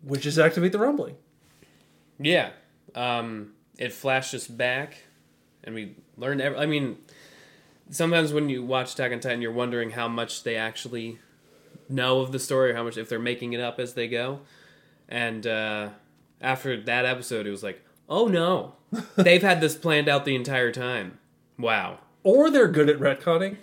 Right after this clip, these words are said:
Speaker 1: But,
Speaker 2: yeah, I
Speaker 1: yeah, I,
Speaker 2: guess.
Speaker 1: the, the feeling I get is more, "Wow, they planned this well," and
Speaker 2: Yeah.
Speaker 1: not, "Wow, what a hack."
Speaker 2: Yeah, yeah, 'cause it's like there's a reasonable explanation for things as it happens, and, uh,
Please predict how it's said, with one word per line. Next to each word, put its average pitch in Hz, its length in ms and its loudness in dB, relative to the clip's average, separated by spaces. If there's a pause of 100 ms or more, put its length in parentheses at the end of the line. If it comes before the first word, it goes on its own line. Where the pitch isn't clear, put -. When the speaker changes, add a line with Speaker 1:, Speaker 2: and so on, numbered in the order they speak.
(160)
Speaker 1:
But, 165 220 10
Speaker 2:
yeah, 156 160 6
I 180 80 8
Speaker 1:
yeah, 160 100 12
I, - 40 6
Speaker 2:
guess. 180 300 8 (320)
Speaker 1:
the, 196 120 10
the 190 180 6
feeling 262 460 6
I 196 80 8
get 160 220 6
is 143 220 0
more, 131 600 4 (180)
"Wow, 143 300 6
they 139 140 2
planned 127 340 -4
this 156 180 -2
well," 190 380 4
and 143 140 4
Speaker 2:
Yeah. 139 60 2
Speaker 1:
not, 139 340 4
"Wow, 127 320 4
what 113 160 2
a 101 60 -2
hack." - 520 -10
Speaker 2:
Yeah, 120 440 2
yeah, 110 220 -6
'cause 135 200 -4
it's 123 180 -4
like 123 160 0
there's 135 180 0
a 127 80 -2
reasonable 147 580 0
explanation 131 640 -2
for 135 160 -6
things 139 320 -6
as 135 160 -6
it - 140 -8
happens, 175 600 -8 (120)
and, 123 640 -2
uh, 135 460 -4